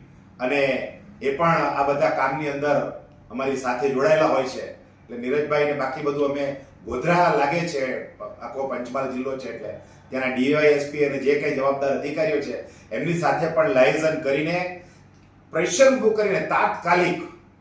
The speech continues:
પોલીસ આકાશ પાતાળ એક કરે, પણ આના ઘટનાને અંજામ આપનાર લોકોને પકડી એમની સારે-, એમની સામે શિક્ષાત્મક કાર્યવાહી થાય, એવી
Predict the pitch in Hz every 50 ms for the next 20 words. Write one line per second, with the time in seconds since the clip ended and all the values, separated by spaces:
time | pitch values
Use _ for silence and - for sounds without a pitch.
0 | _ _ _ - - - - - - 135 156 165 185 190 185 - - - - -
1 | - - - - 135 151 - 208 208 214 214 202 - 170 170 170 180 170 165 165
2 | 160 165 165 165 165 156 160 160 156 151 147 - - - 127 139 151 165 165 160
3 | 156 147 127 127 123 - 135 139 156 160 160 156 147 135 135 131 - 147 156 -
4 | - 147 - 131 131 131 - 143 143 139 127 117 - - - - - - - -
5 | 107 117 123 139 143 151 151 160 175 170 170 160 156 - - - - - 185 185
6 | 170 - - - - - - - - - - - - - - 120 135 151 160 -
7 | - 139 139 143 139 135 135 120 107 104 - 110 123 131 147 143 - 139 135 135
8 | 127 127 - 127 123 - 139 143 147 - - 135 123 - - 123 135 165 190 208
9 | 226 220 220 - - - 120 113 - - - - - - - - - - - -
10 | 113 135 139 160 160